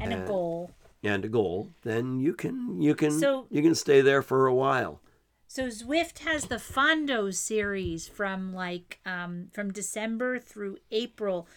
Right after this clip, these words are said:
Speaker 1: So
Speaker 2: Mm-hmm.
Speaker 1: the first weekend of the month from December through April is the Fondo series.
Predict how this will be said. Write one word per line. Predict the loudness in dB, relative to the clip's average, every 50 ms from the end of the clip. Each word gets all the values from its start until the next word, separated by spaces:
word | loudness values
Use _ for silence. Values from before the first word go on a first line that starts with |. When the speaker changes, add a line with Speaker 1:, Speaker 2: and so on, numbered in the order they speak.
| -10 -2
Speaker 1:
So | 0
Speaker 2:
Mm-hmm. | 0 2 2 2 0
Speaker 1:
the | 0
first | -2 -4 -2 -2 -2 -2 -2 -4 -10 -10 -8
weekend | -6 -6 -6 -8 -8 -6 -6 -6 -6 -6 -6 -8 -8 -10 -12 _ _ _ _ _ _ _ _ -6
of | -6 -6 -4 -6
the | -6 -4
month | -2 -2 0 0 0 0 -2 -6
from | -8 -10 -12 -10
December | -10 -10 -8 -6 -6 -6 -8 -10
through | -10 -10 -10 -10 -6
April | -6 -6 -6 -6 -6 -8 -6 -6 -8
is | -8 -10 -10
the | -12
Fondo | -12 -10 -8 -6 -6 -6 -4 -4 -4 -4 -6
series. | -6 -8 -10 -8 -8 -8 -8 -8 -10 -12 -14